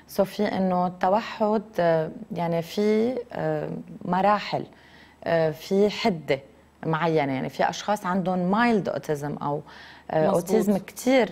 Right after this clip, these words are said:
Speaker 1: آه، خفيف، ومرات بيكون لا، آه، حاد. خلينا بالبداية قبل ما نحكي بالعلاجات نفرق بيناتهم. شو يعني شخص عنده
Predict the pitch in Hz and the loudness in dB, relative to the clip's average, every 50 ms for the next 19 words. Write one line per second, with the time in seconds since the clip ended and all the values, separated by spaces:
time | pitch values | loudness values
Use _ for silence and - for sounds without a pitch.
0 | 165 160 156 147 151 151 - - 165 165 - - 202 220 269 330 320 - - - | 0 0 0 0 0 -2 -2 -4 -4 -4 -2 0 2 2 2 0 -2 -4 -14 -18
1 | - - - - - 202 208 247 254 285 302 311 311 311 226 233 240 - 247 247 | -20 -20 -16 -6 0 4 4 6 6 6 4 4 4 4 0 0 2 4 4 4
2 | 226 240 247 254 - - - - - - - - 170 165 165 170 165 156 160 - | 6 6 4 2 0 -6 -20 -20 -14 -6 -2 0 2 2 2 2 2 2 0 -2
3 | 165 170 202 - - - - - - - - 196 170 147 143 - - - - - | -4 -8 -12 -14 -20 -18 -10 -6 -4 0 2 2 2 0 -2 -6 -14 -20 -20 -20
4 | - - - - - - - 262 269 277 339 415 403 185 175 175 202 226 233 233 | -20 -20 -20 -20 -10 -2 2 4 4 4 4 2 2 2 2 4 4 4 6 6
5 | 220 202 185 165 151 175 170 175 175 170 165 - - 196 190 180 165 170 175 - | 6 6 4 2 2 2 4 4 4 4 4 2 2 0 0 0 0 -2 -2 -4
6 | - - 165 160 151 147 151 151 156 151 147 175 175 185 180 - 185 180 175 - | -4 -2 0 2 2 2 2 0 0 0 0 2 0 0 0 -2 -4 -4 -2 2
7 | - 247 247 233 202 - - 160 156 151 156 151 151 151 - 151 - - - - | 2 2 2 2 0 0 0 0 0 0 0 -2 -4 -4 -6 -8 -8 -10 -20 -20
8 | - - - - - - - - - 320 381 403 330 240 202 175 170 - - 196 | -20 -20 -20 -20 -12 -8 -4 0 2 4 4 4 4 2 2 0 -2 -2 -4 -6
9 | - - 175 180 175 165 160 180 175 156 170 170 165 165 165 165 | -4 -6 -8 -6 -6 -4 -2 -2 0 0 2 4 4 4 2 0